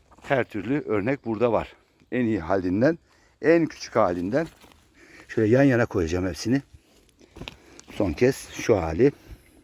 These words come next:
Biraz daha büyümüş hali. Sonra açmış halinde bir tane toplayalım. Şuradan elime de bu mürekkep bulaştı. Olsun, gene de göstermek açısından.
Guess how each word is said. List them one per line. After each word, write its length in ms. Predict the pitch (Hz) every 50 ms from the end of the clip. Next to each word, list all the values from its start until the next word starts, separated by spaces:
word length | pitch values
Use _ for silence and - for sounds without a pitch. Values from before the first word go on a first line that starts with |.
| _ _ _ _ _ _ _ - - - _ _ _ _ _ _ _ _ _ _ _ _ _ _ _ -
Biraz 240 | 98 95 92 82 80
daha 220 | 85 82 80 78
büyümüş 300 | 82 80 98 110 - -
hali. 360 | 113 107 107 110 113 120 120 - _ _ _ _ _ _ _ _ _ _ - _ _ _ _ _ _ _ _ _ - _ _ _ -
Sonra 300 | 101 90 85 92 110 123
açmış 380 | - - - - - 120 - -
halinde 300 | 101 90 98 104 107 104
bir 60 | 95
tane 200 | - - 80 82
toplayalım. 480 | - 101 98 - - 90 95 113 139 135 - - - - - - - - _ _ _ _ _ _ _ _ _ _ _ _ _ _ _ _ -
Şuradan 480 | - - 73 71 80 104 110 113 - - - - - _ - - _ _ _ _ _ - _ _ _ _ _ _ _ _
elime 280 | - 85 80 85 90 85
de 100 | 73 71
bu 40 | 82
mürekkep 500 | 80 90 95 87 85 - - 113 92 -
bulaştı. 420 | 90 90 82 - - - 139 151 - - - _ _ _ _ - _ _ _ - - _ _ _ _ _ _ _ _ _ _ - - - - - - - - - - - - - - _ _ - - - - - - - - - - - - _
Olsun, 400 | - 104 95 80 - - 98 90
gene 220 | 82 92 85 76
de 60 | 80 87
göstermek 500 | 85 71 - - 85 85 92 95 - 90
açısından. 560 | 82 - - - - 87 76 82 123 135